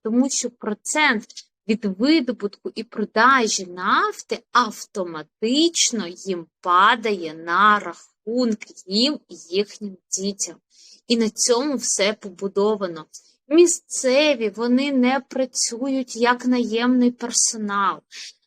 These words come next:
На них працюють іноземці, які приїжджають як раби Божі і працюють на них. А вони не працюють, тому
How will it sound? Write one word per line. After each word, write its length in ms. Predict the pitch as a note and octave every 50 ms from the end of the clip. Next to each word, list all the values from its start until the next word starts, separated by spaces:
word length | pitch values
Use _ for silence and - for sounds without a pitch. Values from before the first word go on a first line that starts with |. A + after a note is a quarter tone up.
| _ _
На 220 | A3+ B3 C#4 D4+
них 340 | D4+ D4+ E4+ G4+ G#4+ G#4 - -
працюють 600 | - D4 C4+ B3+ _ - C4 B3+ B3 A3+ A3+ - - _
іноземці, 1000 | D4+ E4+ F4 F4+ F4+ D4 - D4 E4+ E4 E4 D4+ C4+ A3+ G#3+ G#3+ - - - G3+
які 320 | G#3 A3+ A3 - C#4 C4+
приїжджають 920 | - - - B3+ B3 A#3 A3+ - A#3 B3 C4 D#4 F#4+ F4 C#4+ B3 - -
як 240 | A3 A3 A3+ - -
раби 440 | - A#3+ C4+ C4 A#3 B3+ B3+ B3 A#3
Божі 540 | - - G3 F#3+ F#3 F3+ F3 - - E3+ - - _ - - _ _ -
і 100 | C4 C4
працюють 880 | B3 - - A3+ G#3+ A3+ - - - B3+ D#4 F4+ F4 E4 A3+ - - -
на 180 | G#3 G#3 A3 B3
них. 480 | C4 C4 B3+ A#3+ G#3+ F3+ E3+ - - _ - - - - - - _
А 80 | -
вони 400 | A#3+ A#3+ D4 E4 G4 A#4+ C5 B4+ A4 F4+
не 260 | C#4+ C4+ E4 A4+ B4
працюють, 800 | - - C5 B4+ - - - - - D#4 D#4+ D#4 C#4+ C4 -
тому 220 | - E4 D#4+ G#4